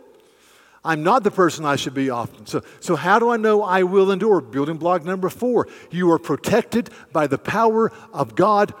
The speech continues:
through faith. You're protected. You,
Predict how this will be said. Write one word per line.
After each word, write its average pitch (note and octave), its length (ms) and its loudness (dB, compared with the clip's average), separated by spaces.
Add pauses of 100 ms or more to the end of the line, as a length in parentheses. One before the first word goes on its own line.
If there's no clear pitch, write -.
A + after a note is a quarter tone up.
through F3+ 260 -4
faith. - 560 -2 (1120)
You're E3 80 2
protected. F#3 600 -2 (960)
You, F3+ 260 -4